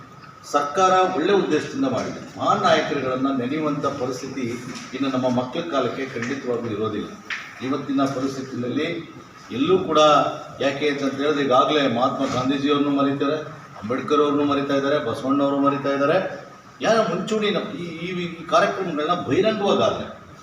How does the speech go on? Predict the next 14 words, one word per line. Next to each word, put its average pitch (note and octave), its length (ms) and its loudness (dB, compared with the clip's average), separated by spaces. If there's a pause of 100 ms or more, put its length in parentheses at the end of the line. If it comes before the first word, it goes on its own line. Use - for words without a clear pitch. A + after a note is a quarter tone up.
(420)
ಸಾರ್ವಜನಿಕವಾಗಾದ್ರೆ, F3+ 1200 2 (460)
ಇದನ್ನ, F3+ 220 -2 (420)
ಆ, D3 240 0 (100)
ಶಾಲಾ F3+ 280 6
ಕಾಲೇಜುಗಳಲ್ಲಾದ್ರೆ, - 1120 2 (320)
ಪ್ರತಿ F#3+ 360 -4
ಶಾಲಾ E3 220 6
ಕಾಲೇಜುಗಳಲ್ಲೂ C#3 640 0
ಕಡ್ಡಾಯವಾಗಾದ್ರೆ, C3+ 880 2 (380)
ಕನಕದಾಸರ F3 640 4
ಅವ್ರ E3+ 220 8
ಕೃತಿ, D#3 520 -6
ಶಿವಲಿಂಗಯ್ಯನವ್ರು E3+ 480 -2
ಹೇಳಿದ್ರಿ, F3 320 0